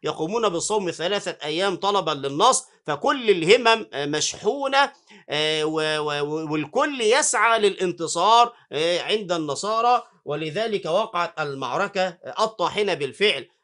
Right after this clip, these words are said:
آه، عند حصن العقاب في شهر صفر عام ستمية وتسعة،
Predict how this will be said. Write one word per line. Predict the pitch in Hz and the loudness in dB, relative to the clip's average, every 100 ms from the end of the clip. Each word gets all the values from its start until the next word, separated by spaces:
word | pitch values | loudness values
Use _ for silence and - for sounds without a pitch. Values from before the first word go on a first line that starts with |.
| - | -8
آه، | 139 135 135 123 113 | -4 -4 -4 -6 -6
عند | 180 160 | -6 -6
حصن | 139 208 202 151 | -6 -6 -6 -8
العقاب | 123 - - 202 - | -8 -8 -4 -4 -4
في | 135 | -8
شهر | 202 165 139 | -6 -6 -4
صفر | 190 156 131 | -6 -6 -4
عام | 120 185 196 180 _ _ | 0 0 0 -6 _ _
ستمية | - 180 - 156 151 190 175 156 | -8 -8 -8 -8 -4 -2 -2 -4
وتسعة، | 127 117 214 226 175 185 240 | -6 -4 -4 -4 -2 0 -2